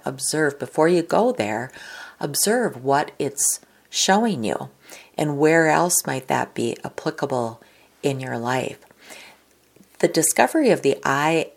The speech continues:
am energy is more than just discovering your, your human, your persona,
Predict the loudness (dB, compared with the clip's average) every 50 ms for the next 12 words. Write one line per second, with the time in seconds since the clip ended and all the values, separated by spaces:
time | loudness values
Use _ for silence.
0 | _ -6 -4 -2 0 -2 -2 -4 -6 -8 -6 -6 -6 -4 -4 -6 -6 -6 -6 -4
1 | -4 -4 -4 -2 -2 0 0 0 -2 -2 -2 0 0 2 2 0 0 -2 -4 -6
2 | -4 -4 -2 -2 0 0 0 -2 -6 -6 -10 -14 -20 -20 -20 -18 _ -4 -2 -2
3 | 0 2 2 2 2 2 0 0 -2 -4 -2 0 0 0 0 -2 -4 -8 _ _
4 | _ _ _ _ _ _ _ _ _ _ _ -4 -4 -2 -4 -4 -6 0 2 2
5 | 2 2 2 0 -2 -2 -4 -6 -6 -6 -8 -8 -4 -2 0 0 2 2 2 2
6 | 2 2 0 0 0 0 -2 -2 -4 -8